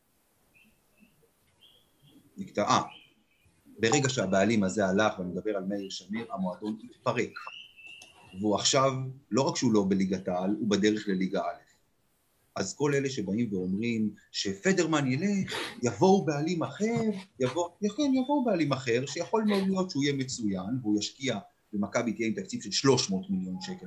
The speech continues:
בשנה, ויכול להיות שאחרי שנתיים הבעלים הזה יקום וילך,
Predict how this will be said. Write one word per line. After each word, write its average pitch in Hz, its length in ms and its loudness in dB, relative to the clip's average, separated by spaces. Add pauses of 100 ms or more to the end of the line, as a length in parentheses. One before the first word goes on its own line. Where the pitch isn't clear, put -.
בשנה, 101 480 -4 (680)
ויכול 135 280 0
להיות 214 180 4
שאחרי 175 280 -2
שנתיים 180 380 2
הבעלים 147 360 0
הזה 143 140 -4
יקום 135 360 -6
וילך, 165 600 -2